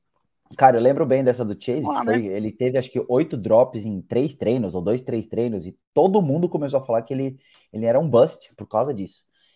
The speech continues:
Speaker 1: E aí eu lembro
Speaker 2: Sim.
Speaker 1: que na, na, nas entrevistas com ele depois, acho que da primeira semana, da segunda semana, ele mesmo disse que nos treinamentos do, do,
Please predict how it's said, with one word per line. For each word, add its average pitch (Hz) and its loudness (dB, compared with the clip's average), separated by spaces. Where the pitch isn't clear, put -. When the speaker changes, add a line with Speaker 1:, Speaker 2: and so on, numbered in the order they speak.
Speaker 1:
E 104 -4
aí 117 0
eu 185 0
lembro 135 0
Speaker 2:
Sim. 127 -10
Speaker 1:
que 117 -4
na, 98 -4
na, 95 -10
nas 98 -10
entrevistas 107 -10
com - -12
ele 95 -8
depois, 95 -8
acho 95 -8
que - -20
da 87 -6
primeira 92 -8
semana, 87 -10
da 87 -10
segunda 87 -16
semana, 110 -10
ele 143 -4
mesmo 160 -4
disse 120 -8
que 107 -10
nos 98 -18
treinamentos 127 -6
do, 104 -6
do, 92 -12